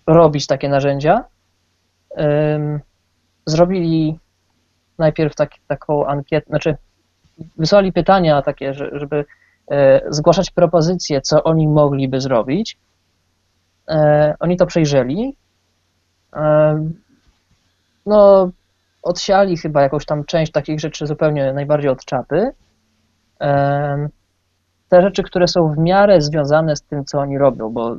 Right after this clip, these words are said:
są też takie w tym momencie, na tym etapie, na którym teraz my jesteśmy, e, że też widać, że tak, no, to nie jest do końca ich robota, ale oni nie odrzucali tak wszystkiego re-, restrykcyjnie, więc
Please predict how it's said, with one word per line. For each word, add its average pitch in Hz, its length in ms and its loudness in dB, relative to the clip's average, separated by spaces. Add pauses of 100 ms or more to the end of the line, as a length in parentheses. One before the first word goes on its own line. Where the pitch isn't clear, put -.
(520)
są 196 180 -6
też 170 140 0
takie 139 460 0 (760)
w - 80 -20
tym 160 120 2
momencie, 151 340 2
na 143 100 4
tym 175 180 0
etapie, 143 280 0
na 143 120 -4
którym 139 240 -8
teraz 143 240 -4
my 160 120 -2
jesteśmy, 135 440 -4 (680)
e, 147 260 -2
że 165 100 2
też 170 200 4
widać, 156 260 2
że 147 60 -2
tak, 139 200 -2 (540)
no, 180 200 0
to 202 100 2
nie 208 140 0
jest 165 120 2
do 160 100 2
końca 143 260 -2
ich 139 80 -6
robota, 139 440 2
ale 139 200 2 (440)
oni 151 260 -2
nie 143 500 0
odrzucali 151 420 -2
tak 131 140 -2
wszystkiego 139 340 -4
re-, 139 180 -2
restrykcyjnie, 139 680 -4
więc 127 240 -10